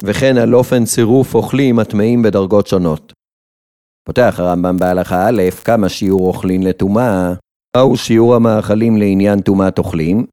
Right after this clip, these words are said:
לטומאת עצמן כלשהן, שהמאכלים עצמם נטמאים כאשר הם נגעו בדבר המטמא אותם,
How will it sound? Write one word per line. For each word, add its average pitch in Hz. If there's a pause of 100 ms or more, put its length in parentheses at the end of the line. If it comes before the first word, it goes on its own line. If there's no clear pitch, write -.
(160)
לטומאת 101
עצמן 92
כלשהן, 123 (260)
שהמאכלים 113
עצמם 123
נטמאים 117
כאשר 110
הם 113
נגעו 107
בדבר 107
המטמא 113
אותם, 113